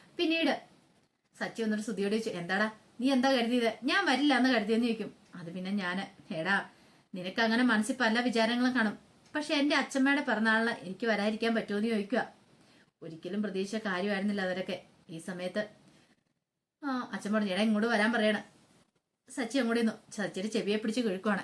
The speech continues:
"എടാ, ഇത്ര സമയം, എത്ര സമയം എന്താ ഞങ്ങൾ വെയിറ്റ് ചെയ്ത് നിൽക്കുന്നേ?" അമ്മേ, ആ, അച്ഛമ്മേ, അച്ഛമ്മ അതൊന്നും ഓർത്ത് വിഷമിക്കണ്ടെന്ന് പറയാം, "ഒരു വഴിക്ക് പോയതല്ലേ?" എന്നൊക്കെ ചോദിക്കണം.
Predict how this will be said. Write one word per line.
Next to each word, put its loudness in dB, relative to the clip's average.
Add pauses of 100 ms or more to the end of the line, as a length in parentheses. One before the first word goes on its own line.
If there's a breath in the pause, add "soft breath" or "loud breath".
"എടാ, -2
ഇത്ര -2
സമയം, 2
എത്ര -2
സമയം 4
എന്താ 2
ഞങ്ങൾ 2
വെയിറ്റ് 0
ചെയ്ത് 2
നിൽക്കുന്നേ?" 0 (180)
അമ്മേ, -8 (580 soft breath)
ആ, -4
അച്ഛമ്മേ, 0 (400 soft breath)
അച്ഛമ്മ 0
അതൊന്നും 6
ഓർത്ത് 0
വിഷമിക്കണ്ടെന്ന് 2
പറയാം, 2
"ഒരു -8
വഴിക്ക് -4
പോയതല്ലേ?" 0
എന്നൊക്കെ -2
ചോദിക്കണം. -2